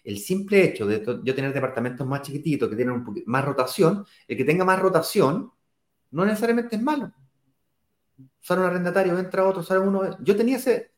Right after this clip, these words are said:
problema, le llamaba yo. Hoy tengo un problema, ¿qué pasa? Se me quedan un año y medio, dos años los arrendatarios.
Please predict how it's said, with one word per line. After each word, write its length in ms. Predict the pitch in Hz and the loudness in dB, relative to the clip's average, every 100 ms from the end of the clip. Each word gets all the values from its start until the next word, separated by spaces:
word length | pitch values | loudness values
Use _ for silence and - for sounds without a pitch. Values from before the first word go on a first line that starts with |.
| _ _ | _ _
problema, 640 | 156 147 185 160 120 - _ | 6 8 6 6 2 -2 _
le 120 | 113 | -2
llamaba 320 | 113 110 104 | 0 2 2
yo. 300 | 101 101 101 _ _ _ _ _ _ _ _ _ | 2 0 -4 _ _ _ _ _ _ _ _ _
Hoy 140 | - 104 | -6 -6
tengo 180 | 104 104 | -6 -6
un 80 | |
problema, 440 | 104 107 151 131 101 95 | -6 -8 -6 -6 -6 -6
¿qué 100 | 147 | 0
pasa? 320 | 147 135 98 - _ _ _ - 90 - - | 2 0 -4 -18 _ _ _ -14 -14 -16 -14
Se 140 | 104 | -8
me 140 | 101 101 | -6 -4
quedan 260 | 123 113 | -4 -4
un 200 | 104 110 | -6 -6
año 140 | 107 101 | -2 -2
y 60 | |
medio, 340 | 123 147 147 110 | -2 0 2 2
dos 180 | 110 | 0
años 160 | 127 139 | -2 0
los 120 | 139 | 0
arrendatarios. 640 | 139 139 143 180 156 117 | 0 -2 -2 -2 -2 -4